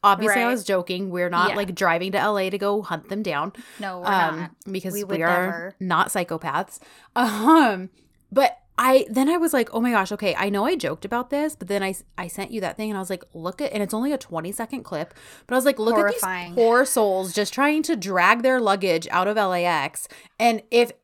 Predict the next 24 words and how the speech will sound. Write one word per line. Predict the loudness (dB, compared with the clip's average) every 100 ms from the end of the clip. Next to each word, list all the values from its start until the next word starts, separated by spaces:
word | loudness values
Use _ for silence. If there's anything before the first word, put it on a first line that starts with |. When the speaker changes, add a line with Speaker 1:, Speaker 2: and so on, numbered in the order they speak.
| _ -16
Speaker 1:
you | -8 0 2
have | 2 2
ever | 2 0
been, | 0 0 -2 -4
Ashley | -4 -4 -2 -2
and |
I | 0
both | -2 -4
have, | -4 -4 -4 -8 -14 -20 _
if | -8
you've | -4
ever | -2 -2
had | -2 -2
to |
use | -2 0 0 -2 -4 -4
L | -2 0
A | 0
X | -2 -4
for | -8
anything, | -6 -6 -8 -12 -14 _ _ _ _ _ _ _ _
that | -2 0 2
airport | 0 2 2
is | 2
chaos. | -2 -4 -2 -2 -2 -6 -10